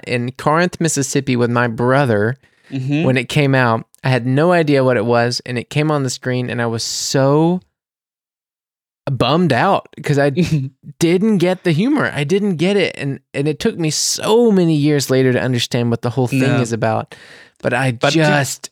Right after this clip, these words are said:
Speaker 1: hated it. And I was like, "Why are
Speaker 2: Yeah.
Speaker 1: these dolphins talking?" I, I
Speaker 2: Yeah,
Speaker 1: didn't
Speaker 2: the,
Speaker 1: get it.
Speaker 2: I mean,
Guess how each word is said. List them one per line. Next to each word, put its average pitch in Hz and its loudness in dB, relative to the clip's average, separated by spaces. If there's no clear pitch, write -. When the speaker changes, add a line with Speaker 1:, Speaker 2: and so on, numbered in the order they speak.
Speaker 1:
hated 151 0
it. 120 -4
And 120 -8
I 151 0
was 160 0
like, 147 -2
"Why 180 2
are 147 4
Speaker 2:
Yeah. 147 2
Speaker 1:
these 147 2
dolphins 285 0
talking?" 160 -2
I, 151 -4
I 143 -4
Speaker 2:
Yeah, 160 2
Speaker 1:
didn't 120 -4
Speaker 2:
the, 117 -4
Speaker 1:
get 107 -8
it. - -16
Speaker 2:
I 175 -2
mean, 196 0